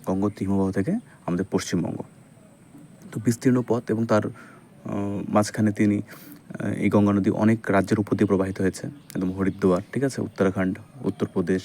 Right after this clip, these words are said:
বিহার, পশ্চিমবঙ্গ। তো এভাবে একটা বিস্তৃত মার্গ তার রয়েছে, আমরা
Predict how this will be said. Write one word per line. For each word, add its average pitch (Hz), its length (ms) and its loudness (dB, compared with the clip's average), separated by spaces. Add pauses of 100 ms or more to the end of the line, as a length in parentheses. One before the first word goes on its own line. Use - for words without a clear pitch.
বিহার, 92 480 2 (440)
পশ্চিমবঙ্গ। 92 580 -2 (500)
তো - 80 0
এভাবে 110 420 2 (360)
একটা - 120 -4 (640)
বিস্তৃত 120 520 0 (220)
মার্গ 101 220 2 (140)
তার 92 180 -2
রয়েছে, 90 260 -2 (300)
আমরা 92 140 -6